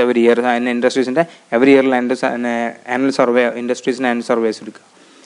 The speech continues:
And it gives every year's reports estimation agriculture production in India. ഒരു ഇന്ത്യ രാജ്യത്ത് അല്ലെങ്കിൽ നമ്മുടെ സ്റ്റ്-, കൺട്രീസിൽ എത്രത്തോളം agriculture production നടക്കുന്നുണ്ട് എന്നുള്ളതൊക്കെ, ഏ, തീരുമാനിക്കേണ്ടത് ഈ എൻ എസ് എസ് ഒ ആണ്. Okay, then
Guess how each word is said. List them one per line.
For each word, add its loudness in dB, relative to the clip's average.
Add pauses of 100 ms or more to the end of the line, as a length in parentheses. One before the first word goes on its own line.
(140)
And 0
it -4
gives 4 (200)
every 2 (400)
year's 2 (140)
reports 0
estimation -6 (140)
agriculture -2
production -2
in -6
India. -8 (680)
ഒരു 6 (460)
ഇന്ത്യ 4
രാജ്യത്ത് 0 (140)
അല്ലെങ്കിൽ 2
നമ്മുടെ 0
സ്റ്റ്-, 0
കൺട്രീസിൽ 0 (500)
എത്രത്തോളം 2
agriculture 0
production 0
നടക്കുന്നുണ്ട് -6
എന്നുള്ളതൊക്കെ, -4 (420)
ഏ, -2 (280)
തീരുമാനിക്കേണ്ടത് -4
ഈ -6 (140)
എൻ -6
എസ് -8
എസ് -10
ഒ -4
ആണ്. -20 (460)
Okay, 2 (340)
then 2